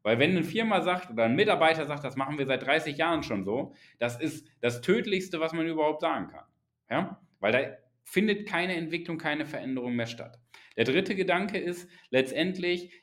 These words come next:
die meisten fokussieren sich auch auf kurzfristige Ziele, ja? Das bedeutet, der maximale Horizont, den die meisten noch haben, ist vielleicht mal ein Jahresziel,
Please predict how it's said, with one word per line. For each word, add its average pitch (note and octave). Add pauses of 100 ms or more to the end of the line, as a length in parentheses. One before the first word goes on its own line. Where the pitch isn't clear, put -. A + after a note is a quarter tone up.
die B2
meisten F3
fokussieren E3+
sich D#3+
auch C#3
auf C#3+
kurzfristige A#2+
Ziele, - (420)
ja? - (340)
Das A#2
bedeutet, G3 (240)
der A#2
maximale E3
Horizont, F3+
den D3+
die C3+
meisten C#3+
noch B2
haben, D3
ist C#3+
vielleicht C3+
mal A#2+
ein A2
Jahresziel, G#2